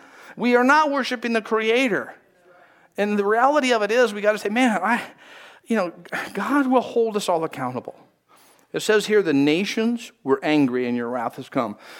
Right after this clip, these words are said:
They shook their fist, specifically probably only one finger, into the face of God.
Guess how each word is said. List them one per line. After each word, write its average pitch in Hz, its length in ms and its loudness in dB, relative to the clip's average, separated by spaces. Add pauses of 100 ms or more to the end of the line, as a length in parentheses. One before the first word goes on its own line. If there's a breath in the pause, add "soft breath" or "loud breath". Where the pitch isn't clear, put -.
(140 loud breath)
They 139 120 -2
shook 190 340 -2
their 196 140 2
fist, 180 500 0 (140)
specifically 160 720 -4
probably 151 340 2
only 151 180 2
one 151 240 0
finger, 160 400 -2
into 139 140 -6
the 139 100 -4
face 135 220 0
of 113 80 -10
God. 110 320 0